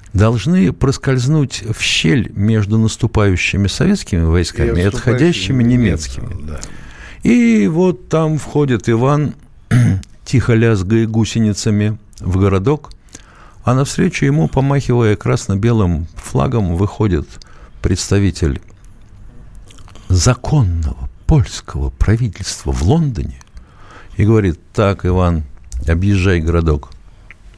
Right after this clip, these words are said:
Speaker 2: Мы тут уже власть.
Speaker 1: Мы уже тут власть,
Speaker 2: Да.
Speaker 1: все, вали». А для того, чтобы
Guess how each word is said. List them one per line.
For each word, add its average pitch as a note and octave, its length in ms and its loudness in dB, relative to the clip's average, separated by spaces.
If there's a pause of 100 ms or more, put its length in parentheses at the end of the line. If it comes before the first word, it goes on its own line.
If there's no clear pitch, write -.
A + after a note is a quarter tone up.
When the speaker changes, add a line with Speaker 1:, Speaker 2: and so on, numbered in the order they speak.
(140)
Speaker 2:
Мы C3 200 2
тут F2+ 220 -6
уже D2+ 180 -6
власть. B1+ 280 -8
Speaker 1:
Мы D3+ 140 4
уже A#2+ 240 2
тут D#2+ 220 -4
власть, A#2 440 0
Speaker 2:
Да. - 60 -10
Speaker 1:
все, F2 300 0 (340)
вали». F#2+ 360 -2 (1500)
А E2+ 160 2
для F2+ 200 2
того, A2+ 320 2
чтобы G2 600 0